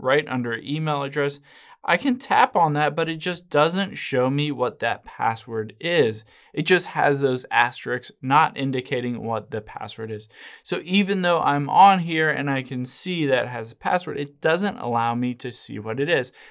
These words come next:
There is a caveat to that though, and we can see it just by using a web browser that you commonly use.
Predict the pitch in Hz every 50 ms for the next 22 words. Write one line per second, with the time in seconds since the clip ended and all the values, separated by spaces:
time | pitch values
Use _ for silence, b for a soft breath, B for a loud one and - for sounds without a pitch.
0 | B _ - 147 - - 190 208 208 208 196 - 180 147 147 143 147 143 131 131
1 | 135 - 127 123 127 120 - 123 - 123 120 117 120 B B B B B - -
2 | 131 135 135 131 143 135 131 127 - - - - - 208 220 220 190 170 147 147
3 | - - 151 147 - 175 180 196 180 160 139 135 135 143 147 151 147 135 135 147
4 | 147 143 127 117 123 135 147 147 - 123 117 113 113 113 110 127 139 139 135 135
5 | 131 131 - - 127 117 - - - 104 101 101 104 104 104 104 104 104 110 120
6 | 143 180 185 147 113 - -